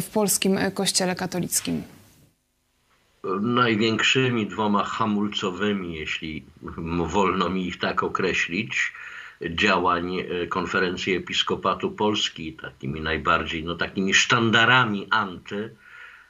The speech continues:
Speaker 2: e, no właśnie, jest arcybiskup Dzięga i, e, drugi, emerytowany już, e, arcybiskup metropolita gdański, e, Sławoj Leszek Głódź.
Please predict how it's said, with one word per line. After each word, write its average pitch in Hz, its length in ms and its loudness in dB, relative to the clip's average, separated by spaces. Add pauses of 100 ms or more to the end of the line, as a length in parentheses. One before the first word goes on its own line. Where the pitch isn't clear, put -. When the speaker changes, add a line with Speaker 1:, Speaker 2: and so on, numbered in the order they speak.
Speaker 2:
e, - 60 -16 (760)
no 156 120 2
właśnie, 165 380 2
jest 113 160 -2
arcybiskup 120 680 -4
Dzięga 90 840 2
i, 104 560 2
e, 87 280 2 (140)
drugi, 98 880 2
emerytowany 101 840 2
już, 90 520 -4 (420)
e, 87 200 -4
arcybiskup 95 960 -2
metropolita 92 720 0
gdański, 85 960 0
e, 85 320 0
Sławoj 90 480 2
Leszek 76 320 -2
Głódź. 69 680 -4